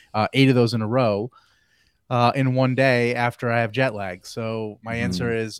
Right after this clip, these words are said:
Speaker 1: I got some of that. Um, and I think that if you gave somebody, like, you know, five or six months to really absorb and give them, you know, a drip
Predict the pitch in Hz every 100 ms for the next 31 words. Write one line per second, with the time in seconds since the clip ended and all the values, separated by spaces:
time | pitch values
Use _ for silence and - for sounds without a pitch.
0 | - 120 117 117 113 131 120 - 170 165
1 | 127 127 156 - - - - 120 117 117
2 | 110 110 _ _ _ _ _ _ _ 135
3 | 135 127 127 123 107 127 117 120 135 120
4 | 110 104 - - 113 104 - 117 107 -
5 | - 127 135 135 - 110 101 107 107 107
6 | 107 104 113 113 113 107 110 104 107 104
7 | - 107 104 104 - 127 -